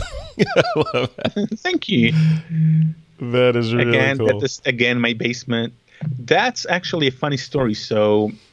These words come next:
Speaker 2: when we shot the commercials for the light blaster, one of the stories we had is a guy proposing to his girlfriend, and we shot this. So the wall behind them, of course, is empty, and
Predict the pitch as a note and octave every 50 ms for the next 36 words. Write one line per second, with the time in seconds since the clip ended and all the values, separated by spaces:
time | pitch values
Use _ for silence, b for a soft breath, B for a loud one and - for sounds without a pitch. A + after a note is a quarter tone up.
0 | B B B B B _ _ _ _ - C3 D3+ E3+ F3+ F#3 F#3 F3+ - - F#3+
1 | D#3+ - D#3+ - - C3 B2 B2 C3+ C#3+ C3 - - A2 G#2+ G2+ - - - A2+
2 | G#2+ G#2 G2+ G#2+ G#2 G2+ A2 B2+ D#3+ D#3 - A2 G2+ G2 - - - G#2+ G#2 G#2
3 | G#2 G#2 A2+ A#2 A#2+ A2+ A2 G#2+ - - - - B2+ C3 C#3 C3 B2 - _ _
4 | _ - G#2+ C3 C3+ B2 A2 G#2 G#2 - B B B B B B B - C3 A2
5 | B2+ A#2 A2+ A2+ A2+ A2+ A2 A2 A2+ A2+ A#2 - A2 - - - A#2 A2+ G#2 G2+
6 | G#2 G#2 G#2 G#2 - G#2 G2+ G2 F#2+ G2 - C3 C#3+ C#3 A#2 G2+ - - F#2+ F#2
7 | F#2 - - G#2 G#2 G2+ G2+ G#2 G#2+ G#2+ A2+ A2+ - - D#3 D3+ D#3 - C3 D3+
8 | F3 - - - B B B B B B B B B - - - - C3 A2+ A2
9 | A2+ A#2+ A#2 A#2 B2+ A#2 B2 B2+ C#3 C3+ D3+ D#3+ B2+ C3+ B2+ B2+ B2 B2+ C3+ D3
10 | C#3 C3 - - A#2+ B2 B2 - B2+ A#2+ A#2+ A2+ A2+ A2 - - B2 C#3+ D#3+ F3
11 | - - A2 G#2+ G#2+ G#2+ G#2+ G#2+ G#2+ A2 A2